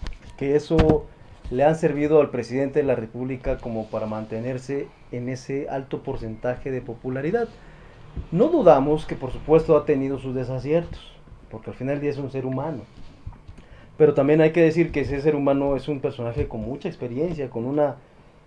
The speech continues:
realmente una experiencia en el ámbito político,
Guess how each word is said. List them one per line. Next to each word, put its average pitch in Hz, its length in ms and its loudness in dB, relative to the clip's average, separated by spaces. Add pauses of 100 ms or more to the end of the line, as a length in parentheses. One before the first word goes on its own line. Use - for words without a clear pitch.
(160)
realmente 147 640 2
una 151 180 4
experiencia 135 1000 0 (560)
en 127 120 -2
el 135 120 2
ámbito 151 380 0
político, 139 720 -4